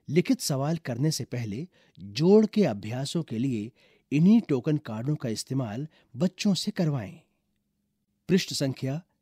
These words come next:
सैंतीस। चलो जोड़ें और देखें कि वहां कितने हिरण और खरगोश हैं।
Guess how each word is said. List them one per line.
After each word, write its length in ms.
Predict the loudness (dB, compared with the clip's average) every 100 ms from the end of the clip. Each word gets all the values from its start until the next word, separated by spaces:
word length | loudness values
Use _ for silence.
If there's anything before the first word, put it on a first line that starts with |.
| _
सैंतीस। 840 | -4 -2 -2 -2 -6 -6 -14 -16 _ _ _ _ _ _ _ _ _ _ _
चलो 240 | -2 4 4
जोड़ें 420 | 4 2 4 2 0 _ _
और 120 | -2 -2
देखें 380 | -2 0 0
कि 140 | 2 2
वहां 340 | 2 0 0
कितने 380 | -2 -4 2 4
हिरण 400 | 4 2 4 4 0 _
और 140 | 2 2
खरगोश 500 | 0 2 2 0
हैं। 120 | -4